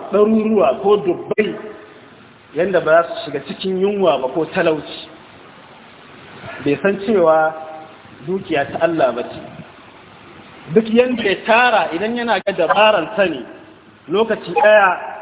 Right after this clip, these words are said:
duk tiriliyoyin da ya tara na kuɗi,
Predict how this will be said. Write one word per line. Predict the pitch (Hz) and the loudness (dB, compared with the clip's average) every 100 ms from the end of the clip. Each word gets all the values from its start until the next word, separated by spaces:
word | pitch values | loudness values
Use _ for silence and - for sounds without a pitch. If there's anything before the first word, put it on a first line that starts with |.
| - - - 151 147 | -18 -20 -20 -20 -10
duk | 262 - - - | -8 -8 -12 -4
tiriliyoyin | 226 233 226 226 233 226 226 | -2 0 4 4 6 4 2
da | 175 | -2
ya | 151 | -2
tara | 185 185 156 | -2 0 2
na | 151 | 0
kuɗi, | - - 175 | -4 -8 -12